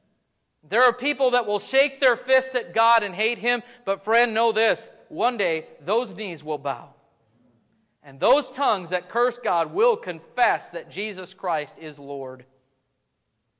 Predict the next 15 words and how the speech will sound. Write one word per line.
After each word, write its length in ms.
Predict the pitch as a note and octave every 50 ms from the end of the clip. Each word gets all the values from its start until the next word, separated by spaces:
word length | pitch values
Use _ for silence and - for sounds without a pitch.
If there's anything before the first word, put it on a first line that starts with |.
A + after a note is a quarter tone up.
| _ _ _ _ _ _ _ _ _ _ _ _ _ - _ -
Notice 360 | G#3 A#3+ B3 C4+ B3+ G#3 -
this, 220 | - B3+ C#4 C4+
though. 440 | C4+ - G#3 F3 D#3 D#3 F3+ G3+ F#3+ - - _ _ _ _ _ _ _ _ _ _ _ _ _ _ _ _ _ _ _ _ _ _ _ _ _ _ _ _ _ _ _ _
Verse 300 | - E3 G#3 G#3+ G#3 G#3
ten, 360 | - - A#3 A3 G#3+ A3+ B3+ A#3+
that 200 | A#3 A3 G3+ G#3+
at 160 | A3 A3 A3
the 60 | A3+
name 260 | G#3+ A3 A#3 A#3+ A#3 A3+
of 120 | G#3+ E3
Jesus 460 | D3 E3 A3+ B3 B3 G#3 C4 B3 -
every 280 | A#3 A3+ G#3 G#3+ G#3+ G#3+
knee 180 | G#3+ A3+ A#3+
should 240 | A3+ - A3 G#3 E3+
bow. 380 | F3 F#3+ G3 G#3+ B3 C4+ C4+